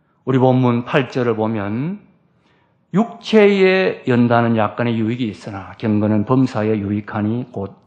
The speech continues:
금생과 내세의 약속이 있다. 육체의 훈련, 유익이 있잖아요. 여러분, 유익이 있으니까 운동하지 않습니까? 걷기 운동하고 헬스 운동하고. 운동선수들도 훈련하면 유익이 있잖아요.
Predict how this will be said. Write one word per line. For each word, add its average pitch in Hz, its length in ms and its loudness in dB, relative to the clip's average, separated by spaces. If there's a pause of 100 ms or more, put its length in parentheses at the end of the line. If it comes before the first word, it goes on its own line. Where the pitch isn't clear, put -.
금생과 127 920 0
내세의 151 540 -2
약속이 147 720 -8
있다. - 840 -14 (680)
육체의 220 540 0
훈련, 160 560 0 (220)
유익이 196 300 4
있잖아요. 147 440 -8 (720)
여러분, 254 400 -6 (580)
유익이 262 380 4
있으니까 - 720 -2
운동하지 165 460 2
않습니까? 110 760 -8
걷기 127 280 -4
운동하고 110 600 0
헬스 123 300 -4
운동하고. 110 800 -10 (300)
운동선수들도 226 1120 6
훈련하면 226 760 4
유익이 220 360 6
있잖아요. 147 540 -6